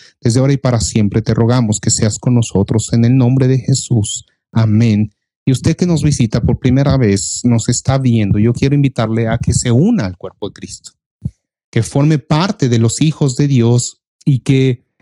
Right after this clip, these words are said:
hoy, hoy venga y disfrute de, de ser perfeccionado en un, en el vínculo de la paz entre hermanos.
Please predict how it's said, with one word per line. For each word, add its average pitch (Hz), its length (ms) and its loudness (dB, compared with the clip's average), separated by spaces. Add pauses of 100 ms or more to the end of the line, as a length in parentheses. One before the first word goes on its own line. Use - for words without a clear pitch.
(140)
hoy, 156 320 0
hoy 147 160 2
venga 151 300 0
y 127 60 0
disfrute 123 1000 0
de, 120 240 0
de 123 160 0
ser 139 220 0
perfeccionado 127 1000 0 (320)
en 131 140 2
un, 135 280 2
en 135 140 2
el 123 80 2
vínculo 147 460 2
de 117 80 4
la 113 180 0
paz 135 460 0
entre 117 260 2
hermanos. 110 680 0